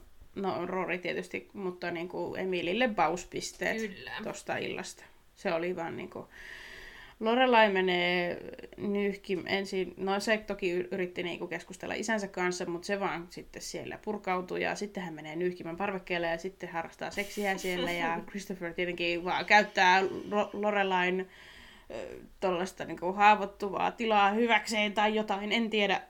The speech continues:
Speaker 1: Ah, raivostuttaa, mutta Emily oli niin ihana baus.
Speaker 2: Oli kyllä. Se oli tosi liikuttavaa.
Speaker 1: Mm, kyllä.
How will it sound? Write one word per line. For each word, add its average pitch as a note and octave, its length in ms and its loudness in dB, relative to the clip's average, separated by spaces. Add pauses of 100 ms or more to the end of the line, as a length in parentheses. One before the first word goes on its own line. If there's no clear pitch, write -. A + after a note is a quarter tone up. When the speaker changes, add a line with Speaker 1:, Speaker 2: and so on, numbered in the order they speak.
Speaker 1:
Ah, C#4+ 480 8 (180)
raivostuttaa, F#3+ 640 -2
mutta G#3 240 -6
Emily G#3 420 2
oli G3 160 2
niin G3 240 0
ihana F3+ 380 -4
baus. - 420 -8 (400)
Speaker 2:
Oli F#3+ 540 -6
kyllä. A3 420 -10 (760)
Se B3+ 80 -14
oli A#3+ 160 -12
tosi C4+ 300 -16
liikuttavaa. E4+ 640 -16 (340)
Speaker 1:
Mm, F#3+ 540 -6 (500)
kyllä. F3+ 280 -10